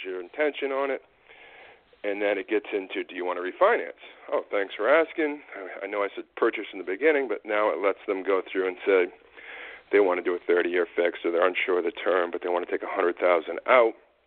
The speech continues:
So it does it all in one nice swoop. So it's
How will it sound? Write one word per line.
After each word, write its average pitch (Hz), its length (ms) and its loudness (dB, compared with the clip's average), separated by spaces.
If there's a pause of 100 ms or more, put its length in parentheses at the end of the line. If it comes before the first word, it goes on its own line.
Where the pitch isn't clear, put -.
(640)
So 117 100 0
it 113 100 -2
does 127 200 4
it 113 80 -2
all 113 220 2
in 95 80 -6
one 113 180 -4
nice 104 200 0 (160)
swoop. 104 220 -4 (180)
So 87 200 -2 (1160)
it's 107 160 -6